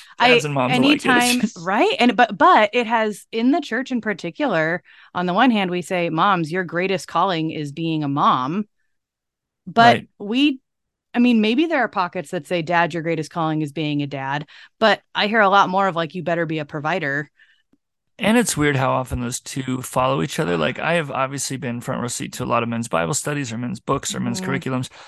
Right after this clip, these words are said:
Speaker 1: And obviously, uh, we could, <laughs> we could joke about, yeah, the, the common buzzwords of female curriculums and men curriculums. But, but the funny thing is, like,
Speaker 2: Yeah.
Speaker 1: for men, it really was weird that people would be like, "Family comes first," and, like, "You love your family," and "Fatherhood is this gift."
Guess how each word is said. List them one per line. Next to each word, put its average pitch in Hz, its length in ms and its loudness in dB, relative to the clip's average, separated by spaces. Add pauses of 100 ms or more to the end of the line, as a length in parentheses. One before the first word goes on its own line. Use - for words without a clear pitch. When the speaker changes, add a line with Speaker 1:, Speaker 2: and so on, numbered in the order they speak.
(340)
Speaker 1:
And 147 140 0
obviously, 147 480 0
uh, 127 240 2
we 131 140 -4
could, 123 280 -8 (140)
<laughs> 143 80 -2
we 139 100 -6
could 123 140 -4
joke 117 240 -2
about, 107 220 -4
yeah, 110 160 0
the, 107 200 -4
the 104 140 -12
common 123 400 -2
buzzwords 117 400 -4
of 104 160 -10
female 170 340 0
curriculums 139 540 0
and 117 100 -4
men 131 140 -2
curriculums. 120 460 -6
But, 147 200 -6
but 160 120 -4
the - 40 -6
funny 226 240 -2
thing 151 180 -4
is, - 360 -2
like, 202 80 -4
Speaker 2:
Yeah. 175 220 2 (420)
Speaker 1:
for 165 140 -2
men, 170 380 -2
it 139 200 -4
really 170 300 -8
was 143 280 -2
weird 127 500 -6
that 98 180 -8
people - 320 -4
would 123 200 -2
be 113 160 -6
like, 98 380 -6 (520)
"Family 147 440 0
comes 127 300 -4
first," 117 460 -2
and, 123 120 -8
like, 110 220 -10
"You 113 60 -6
love 127 360 0
your 127 120 0
family," 123 460 -4
and 113 140 -8
"Fatherhood 131 400 -2
is 123 140 -8
this - 200 -8
gift." 127 440 -4